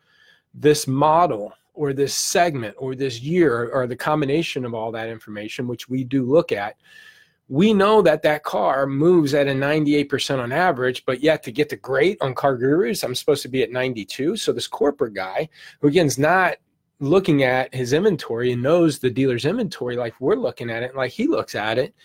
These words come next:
you know, it's pressuring him to price these cars. So, you know, I hear all the time, "Well, you know what, we go in, you know, when I ask dealers, 'What do you do about pricing?' Well, they look at their Viatos or their First Looks, and but they also go to CarGurus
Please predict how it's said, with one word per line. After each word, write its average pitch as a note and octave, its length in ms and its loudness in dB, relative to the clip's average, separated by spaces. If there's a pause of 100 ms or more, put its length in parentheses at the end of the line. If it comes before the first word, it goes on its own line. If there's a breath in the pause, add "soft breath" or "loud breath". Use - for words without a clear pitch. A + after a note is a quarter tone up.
(460 loud breath)
you D#3+ 80 4
know, D#3+ 40 6
it's D3+ 140 2
pressuring F#3+ 500 2
him D3 140 2
to C#3 80 -4
price D3+ 320 0
these C3+ 180 -4
cars. F3+ 360 -6
So, C#3+ 240 2 (260 loud breath)
you D#3 100 0
know, D3+ 80 4
I D3 80 2
hear G3+ 280 4
all E3+ 100 6
the D3+ 80 2
time, E3 380 0
"Well, D#3+ 180 2
you D#3+ 120 0
know D3+ 120 0
what, D3+ 300 2
we D3+ 80 0
go D#3 240 2
in, D3+ 280 0
you C#3+ 120 0
know, C#3 80 -2
when C#3 100 -2
I C3+ 80 -2
ask C#3+ 320 -2
dealers, C#3 300 0
'What C#3+ 100 0
do C#3+ 80 2
you C#3 60 2
do C#3 140 -2
about B2 200 -4
pricing?' D#3 540 -2
Well, C3+ 120 -2
they B2+ 140 -6
look C3+ 220 -4
at B2+ 100 -4
their B2 140 -6
Viatos B2 840 0
or A2+ 80 -4
their A#2+ 100 -8
First B2+ 320 -6
Looks, B2+ 360 -2
and A2+ 100 -14
but A#2 140 -12
they A#2 100 -6
also B2+ 300 -2
go B2 160 -2
to A2 100 -8 (300 loud breath)
CarGurus C#3 800 4